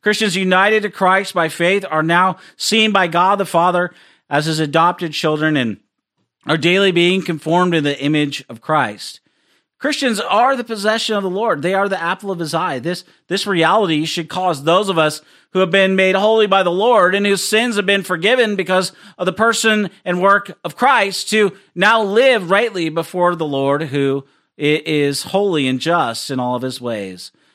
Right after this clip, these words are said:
John Calvin states in his commentary on Psalm one nineteen through one fifty, "One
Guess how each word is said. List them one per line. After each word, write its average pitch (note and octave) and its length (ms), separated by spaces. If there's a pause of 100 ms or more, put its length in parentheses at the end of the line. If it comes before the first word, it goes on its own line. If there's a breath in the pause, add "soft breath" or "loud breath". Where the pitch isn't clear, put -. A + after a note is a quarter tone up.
(200)
John F3 320
Calvin F#3+ 340
states F3+ 400
in E3 80
his D3 140
commentary F#3 580
on D3 140
Psalm D#3 320
one D#3 120
nineteen D3+ 720 (320 soft breath)
through D#3 240
one D#3 220
fifty, F#3+ 460
"One E3+ 400